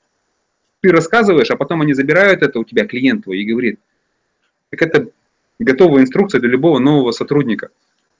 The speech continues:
Всё, мы это забираем, и это мы будем наших новых сотрудников вот им выдавать как рассказ о том, чем мы занимаемся и как это сделано. Вот.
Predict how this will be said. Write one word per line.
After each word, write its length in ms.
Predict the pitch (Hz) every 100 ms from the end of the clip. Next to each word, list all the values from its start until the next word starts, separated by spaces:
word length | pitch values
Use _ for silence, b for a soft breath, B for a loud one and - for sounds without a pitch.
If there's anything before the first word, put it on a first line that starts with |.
| _ _ _ _ _ _
Всё, 160 | 131
мы 100 | 127 165
это 140 | 151
забираем, 400 | 131 131 196 147
и 40 |
это 140 | 139 135
мы 80 | 131
будем 240 | 147 120
наших 300 | 139 143 -
новых 240 | 151 127
сотрудников 520 | - 110 202 196 - -
вот 120 | 110
им 100 | 117
выдавать 440 | 117 127 123 208 -
как 340 | - - - -
рассказ 460 | 117 - 180 208
о 100 | -
том, 220 | - 139
чем 240 | - 160 139
мы 80 | 127
занимаемся 680 | 120 120 113 117 95 -
и 40 | -
как 160 | 120
это 140 | _ 104
сделано. 460 | 98 101 87 80 - _ _ _ _ _ _ _ _ _ _ _ _ _
Вот. 280 | 113 110